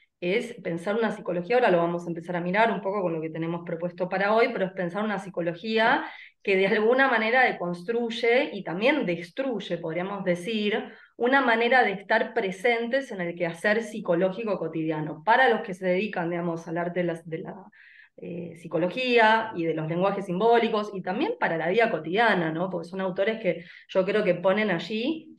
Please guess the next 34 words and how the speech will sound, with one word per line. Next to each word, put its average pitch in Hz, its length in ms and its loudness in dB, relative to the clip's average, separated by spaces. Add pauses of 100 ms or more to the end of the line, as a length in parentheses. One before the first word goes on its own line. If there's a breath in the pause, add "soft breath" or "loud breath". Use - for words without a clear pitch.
un, 202 140 -6
un 196 240 -6
gran, 220 280 2
una, 196 200 -4
un 190 180 -6
gran 240 240 2
signo 262 240 2
de 240 80 2
interro-, 180 340 -2
interrogación 185 800 0 (300 loud breath)
alrededor 208 480 0
de 190 160 -6
cómo 226 280 0
vivimos 208 420 -2
la, 156 200 -6
nuestra 160 300 -6
biopolítica 175 680 2
cotidiana, 180 560 -2
nuestra 160 300 -6
vida 202 260 4
cotidiana. 160 480 -2
Entonces, 180 500 -4 (360)
este, 170 460 -2
sí 190 160 -4
fue, 190 640 4
es-, 185 120 -6
ese 202 240 -4
momento 202 360 0
de 185 120 2
encuentro 202 380 -4
grupal 185 380 0
fue 247 100 0
un 185 160 0
cimbronazo, 233 960 2